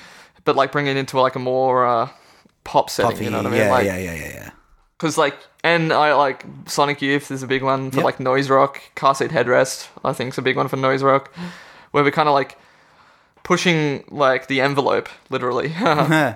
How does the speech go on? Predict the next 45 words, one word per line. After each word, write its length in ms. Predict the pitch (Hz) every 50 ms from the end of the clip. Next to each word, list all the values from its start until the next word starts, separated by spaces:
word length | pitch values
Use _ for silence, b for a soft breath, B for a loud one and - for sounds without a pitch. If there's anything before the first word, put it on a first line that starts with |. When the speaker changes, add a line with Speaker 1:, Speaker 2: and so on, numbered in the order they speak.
| -
Speaker 2:
yeah, 180 | 123 135 135 113 -
Speaker 1:
Uh, 200 | - 123 123 131
Speaker 2:
I 20 | 110
get 100 | 113 113
it. 40 | -
Speaker 1:
uh, 160 | - 143 - -
and 140 | - 143 139
then, 220 | 135 139 143 139
um, 180 | 131 139 135 131 135 202 - - 226 - -
Speaker 2:
<laughs> 320 | 196 175 - - - -
Speaker 1:
like, 260 | - 151 139 127 -
to 120 | - 165 151
its 140 | 147 - 143
extreme 560 | 131 - - 147 143 143 139 131 135 131 - B B B B B B B B B B B B B _
and, 160 | - 143 139 131
like, 320 | 131 131 120 - - -
making 280 | 113 139 135 135 139 131
music 220 | 131 135 131 127
like 140 | 127 127 131
that, 200 | 123 120 113 -
you 80 | 120 117
know 80 | 120 123
what 80 | 120
I 40 | 123
mean? 100 | 127 135
Like, 100 | 127 135
Speaker 2:
Yeah, 140 | 135 131 120
Speaker 1:
which 100 | - 127
I 40 | 143
Speaker 2:
sort 40 | 143 135
Speaker 1:
think's 100 | 127 123
Speaker 2:
of 40 | 110
Speaker 1:
really 160 | 147 131 123
cool. 220 | - - 139 123 120
Speaker 2:
testing 520 | - 170 156 - - 165 151 143 135 127
the 60 | 117 117
limits 420 | 117 117 117 120 117 110 - -
in, 180 | 117 110 104 104
in 180 | 101 113 110
a 100 | 107 98
way 320 | 95 98 92 90 87 87 98 107
of, 180 | 110 110 104
of 260 | 113 85 117 113 104 107
how 280 | 101 135 135 139 139
much 480 | 135 131 127 127 123 - - - -